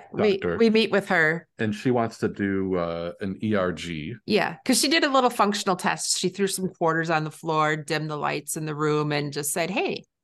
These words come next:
Speaker 1: you walk over there and get, get that, that toy." And, 'cause he's four years old at this point. And, um, so he walked over and she's like,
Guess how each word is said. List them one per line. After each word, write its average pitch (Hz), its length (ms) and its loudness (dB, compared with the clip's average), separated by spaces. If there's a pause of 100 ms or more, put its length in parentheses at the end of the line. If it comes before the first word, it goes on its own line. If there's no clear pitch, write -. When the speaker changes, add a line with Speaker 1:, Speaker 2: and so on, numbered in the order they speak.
(120)
Speaker 1:
you 339 100 -8
walk 262 240 2
over 269 160 -4
there 269 220 -2
and 151 220 -6 (1500)
get, - 200 -6
get 233 160 0
that, - 260 -2 (380)
that 190 180 0
toy." 208 460 -2 (680)
And, 165 440 0 (580)
'cause 165 120 -12
he's 208 160 0
four 196 260 2
years 151 200 -2
old 135 200 -8
at - 100 -14
this - 160 -10
point. - 280 -16 (380)
And, 180 320 2
um, 156 420 2 (680)
so 226 440 2
he 233 200 -4
walked 247 320 2
over 190 340 2
and 170 280 -4
she's 196 220 -6
like, 170 280 -2